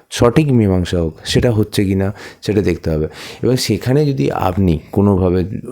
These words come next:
মনে করুন, আপনি মনে করলেন যে কোনোভাবে সেখানে আমি একটা সওদা করে নিই, সওদা করে সেই জায়গাটা মিটিয়ে নিই,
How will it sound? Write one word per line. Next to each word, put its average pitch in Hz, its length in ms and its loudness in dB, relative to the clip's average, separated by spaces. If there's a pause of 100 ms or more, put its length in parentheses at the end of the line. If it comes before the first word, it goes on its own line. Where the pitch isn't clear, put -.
(100)
মনে 117 220 2
করুন, 95 240 2
আপনি 90 240 0
মনে 90 240 0
করলেন 92 320 0
যে 165 160 0
কোনোভাবে 101 460 0
সেখানে 95 300 0
আমি 92 140 0
একটা 165 280 -4 (1600)
সওদা 110 380 2
করে 85 240 2
নিই, 82 200 -4 (360)
সওদা 95 320 2
করে 113 200 2
সেই 107 180 0
জায়গাটা 95 280 0
মিটিয়ে 113 400 2
নিই, 80 160 -2